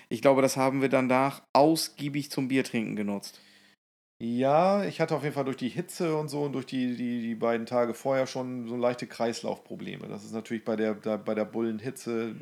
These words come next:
Speaker 2: das haut echt ordentlich rein. Wir sind da zurück und haben dann auch mit dem Gorminister und seiner Freundin dann halt ein bisschen gequatscht und ein bisschen Bier getrunken und so. Das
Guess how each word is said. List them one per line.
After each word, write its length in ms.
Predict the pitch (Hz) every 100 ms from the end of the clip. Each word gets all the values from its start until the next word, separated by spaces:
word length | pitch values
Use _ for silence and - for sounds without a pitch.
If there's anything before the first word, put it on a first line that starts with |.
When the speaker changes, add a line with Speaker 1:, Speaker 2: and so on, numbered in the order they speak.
| 135
Speaker 2:
das 240 | - -
haut 180 | 123 - -
echt 160 | -
ordentlich 400 | - 120 110 110
rein. 260 | 107 101 98 - - - -
Wir 100 | -
sind 100 | 131
da 120 | 151 147
zurück 640 | 143 139 151 180 - -
und 240 | 135 143 120
haben 200 | 135 131
dann 120 | 131
auch 240 | 131 131
mit 220 | 131 127
dem 340 | 135 127 123 117 117 -
Gorminister 840 | 127 135 131 127 - - 123 123
und 220 | 117 120
seiner 300 | 117 117 117 117
Freundin 420 | - 120 120 113
dann 160 | 110
halt 160 | 110 110
ein 60 | 110
bisschen 240 | 107 110
gequatscht 500 | 107 - 110 - -
und 280 | 104 104 -
ein 1160 | _ _ _ _ _ _ _ _ _ _ _
bisschen 240 | 127 127 110
Bier 180 | 131 127
getrunken 460 | 127 123 123 123
und 140 | 117 110
so. 240 | 113 113
Das 320 | 110 - -